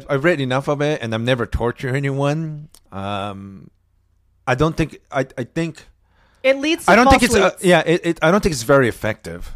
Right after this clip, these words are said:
Speaker 2: It
Speaker 1: in, in,
Speaker 2: isn't.
Speaker 1: in, in, in real world. You know, a lot of, a lot of people see espionage like, g-, they look like, uh, Jack Bowers
Speaker 2: <laughs>
Speaker 1: or James Bond. But the reality is,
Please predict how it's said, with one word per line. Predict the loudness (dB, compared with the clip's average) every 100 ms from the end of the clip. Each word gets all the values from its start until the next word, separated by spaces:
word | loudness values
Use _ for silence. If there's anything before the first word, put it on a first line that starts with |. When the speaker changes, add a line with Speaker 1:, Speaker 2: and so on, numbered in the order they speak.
| -4
Speaker 2:
It | -2 2
Speaker 1:
in, | 2
in, | 2
Speaker 2:
isn't. | 2 2
Speaker 1:
in, | 2 0
in, | -2 0
in |
real | 2 4 4
world. | 2 2 -2 -8 -18 _ _
You | -8
know, | -6 -6 -8 -16 _ _ _ -2
a | 4
lot | 4
of, | 4 2
a | 2
lot | 4 4 2
of | -2
people | -6 -4
see | -4 -4 -2
espionage | -4 -2 -6 -4 -4 -4 -8 -8
like, | -6 -8 -12 _
g-, | -12 -6
they | -4
look | 0 -2 -2
like, | -6 -8 _ -10
uh, | -6 -4 -6
Jack | -4 -6 -2
Bowers | -2 0 -2 -4 -10 -6 -4 2 2 4 2 2 0
Speaker 2:
<laughs> | -2 -4 -8 -8 -12 -12 -8 -6
Speaker 1:
or | -4
James | -2 -2 -2 -6
Bond. | -2 0 0 -2 -8 -12 -16 _ -20 -20 -20 _ _ -2
But | 0
the | 4
reality | 4 4 2 2
is, | 4 2 0